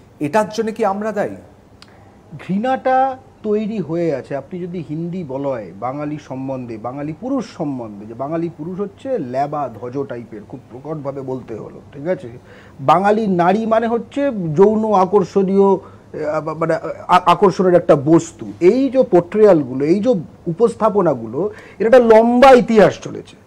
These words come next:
Speaker 2: অর্থাৎ আমাদের বাঘা যতীনের কথা সে জানে না, কিন্তু বাঙালি পুরুষকে একভাবে চরিত্রায়ন কিন্তু সেখানে সারাক্ষণ করা হয়ে-, হয়েছে। এবং সে যখন এখানে আসছে, সে যদি বারবার পুঁজির ক্ষেত্রে,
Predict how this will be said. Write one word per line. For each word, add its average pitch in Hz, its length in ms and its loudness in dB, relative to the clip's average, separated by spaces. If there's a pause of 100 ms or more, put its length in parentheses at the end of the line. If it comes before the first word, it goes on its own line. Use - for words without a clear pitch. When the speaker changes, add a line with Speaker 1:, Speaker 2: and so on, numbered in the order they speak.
(920)
Speaker 2:
অর্থাৎ 247 520 4 (140)
আমাদের 226 500 2
বাঘা 185 340 2
যতীনের 254 360 0
কথা 214 240 -4
সে 208 140 -2
জানে 160 240 -2
না, 233 140 2
কিন্তু 240 440 -4
বাঙালি 196 560 -2 (100)
পুরুষকে 208 720 -2 (420)
একভাবে 196 600 4
চরিত্রায়ন 233 640 2
কিন্তু 220 240 -6
সেখানে 226 260 -6
সারাক্ষণ 254 680 0
করা 135 220 -6
হয়ে-, 120 220 -16
হয়েছে। 131 420 -8 (640)
এবং 262 280 6
সে 247 260 2
যখন 285 280 6
এখানে 269 300 2
আসছে, 190 720 -2 (300)
সে 233 160 4
যদি 262 200 0
বারবার 175 580 4
পুঁজির 240 420 2
ক্ষেত্রে, - 440 -6